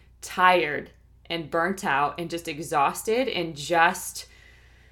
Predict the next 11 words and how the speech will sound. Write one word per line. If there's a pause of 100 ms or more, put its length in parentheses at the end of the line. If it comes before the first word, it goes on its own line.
(680)
resistant
to
the
idea
of
starting
another
pursuit,
another
relationship,
anything